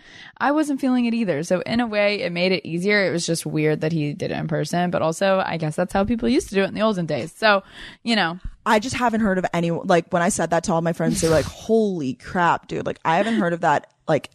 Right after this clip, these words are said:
Speaker 2: ever. And I'm like, "I've
Speaker 1: I
Speaker 2: experienced
Speaker 1: know.
Speaker 2: it all at this point. Like, give me something I haven't experienced." Like,
Speaker 1: Yeah, it, it's, he's just giving you content. That's all. It's just
Speaker 2: It is.
Speaker 1: weird.
Speaker 2: It's lessons. Like, you know, everyone has their battles, and, like, I guess, like, dating's going to be my battle. And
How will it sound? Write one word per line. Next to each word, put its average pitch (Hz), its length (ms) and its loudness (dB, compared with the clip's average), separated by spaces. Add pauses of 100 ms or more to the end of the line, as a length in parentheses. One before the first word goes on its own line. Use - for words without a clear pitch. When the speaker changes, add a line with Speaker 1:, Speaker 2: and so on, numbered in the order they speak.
(120)
Speaker 2:
ever. 123 440 0
And 170 100 -2
I'm 160 80 -2
like, 165 180 -2
"I've 247 180 4
Speaker 1:
I - 20 2
Speaker 2:
experienced 359 480 -2
Speaker 1:
know. 311 60 -2
Speaker 2:
it - 20 -2
all 226 240 4
at 196 80 -2
this - 160 -10
point. 302 280 0
Like, 247 300 -2
give 302 140 6
me 523 140 -2
something 302 360 2
I 233 60 0
haven't 233 260 2
experienced." 185 720 -2
Like, 185 460 0
Speaker 1:
Yeah, - 320 2
it, 240 100 0
it's, 262 240 -2
he's 330 180 4
just 403 160 0
giving 233 260 0
you 190 100 -2
content. 151 500 0
That's 214 160 0
all. 151 220 2
It's 190 100 -4
just - 140 -6
Speaker 2:
It 302 80 0
is. 302 420 2
Speaker 1:
weird. 190 140 -6
Speaker 2:
It's 220 100 -6
lessons. 214 540 2
Like, 196 260 4
you - 380 -4
know, 180 120 0
everyone 247 380 2
has 208 200 0
their 185 120 -4
battles, 175 520 0
and, 170 100 -8
like, 170 260 0 (320)
I 175 100 -2
guess, 165 300 0
like, 170 140 -4
dating's 165 420 0
going 160 260 -2
to 160 80 -8
be 160 120 -4
my 151 160 -2
battle. 156 320 2
And 170 80 -4